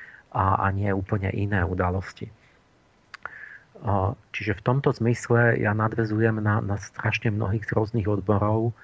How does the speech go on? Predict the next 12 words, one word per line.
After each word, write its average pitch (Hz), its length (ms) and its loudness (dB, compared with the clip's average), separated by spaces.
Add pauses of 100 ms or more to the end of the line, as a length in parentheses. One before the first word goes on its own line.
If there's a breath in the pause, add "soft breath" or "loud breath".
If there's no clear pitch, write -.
(920 loud breath)
ale 98 320 4
nie, 110 160 2 (320)
nie 113 320 2
je 123 240 6
tam 101 320 0 (160)
nič, 113 320 -2
že 101 80 0
ja 98 100 2
by 104 140 0
som 101 240 -2
mal 98 100 -2
nejakého, 95 880 0